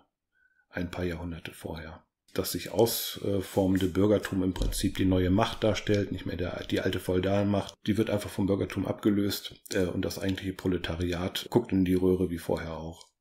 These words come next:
Richtig. Zur Französischen Revolution noch. Die zentrale Parole Freiheit, Gleichheit, Brüderlichkeit ist im Prinzip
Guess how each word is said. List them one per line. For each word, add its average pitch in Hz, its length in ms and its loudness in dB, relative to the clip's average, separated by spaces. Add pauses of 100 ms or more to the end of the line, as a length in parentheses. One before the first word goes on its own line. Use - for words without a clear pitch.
(140)
Richtig. - 400 -16 (220)
Zur - 180 -2
Französischen 123 440 0
Revolution 113 480 2
noch. - 220 -8 (140)
Die 101 340 -2 (140)
zentrale 110 500 0
Parole 113 560 0
Freiheit, 117 800 -2
Gleichheit, 101 560 -2
Brüderlichkeit 101 1000 2
ist - 220 -8
im 101 120 0
Prinzip 104 640 -2